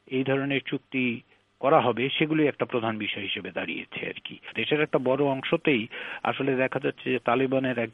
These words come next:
ধরনের একচ্ছত্র আধিপত্য হচ্ছে এবং তারা বিভিন্ন রকম সন্ত্রাসী তৎপরতা, উপর্যুপরি হামলা চালাচ্ছে।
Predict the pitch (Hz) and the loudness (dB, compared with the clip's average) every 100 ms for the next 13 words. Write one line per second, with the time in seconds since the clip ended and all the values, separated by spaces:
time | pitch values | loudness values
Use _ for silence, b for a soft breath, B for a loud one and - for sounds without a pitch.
0 | - 131 127 120 - - - 123 - 113 | -2 0 0 0 -2 -6 -2 -2 2 2
1 | 110 123 - 139 131 - 160 B B B | 2 -2 -2 -2 -4 -2 -2 B B B
2 | - 175 170 190 165 180 156 151 143 143 | -2 4 6 6 4 0 4 6 4 2
3 | 147 143 135 143 - 131 127 - 127 131 | 2 0 2 2 2 0 0 -4 -2 0
4 | 120 135 - 120 - 117 113 120 117 113 | 0 0 0 -2 -2 -2 0 2 0 -2
5 | - 113 135 123 - 135 113 123 135 120 | -10 -4 -4 -2 -2 0 2 0 0 0
6 | 127 - | 0 -2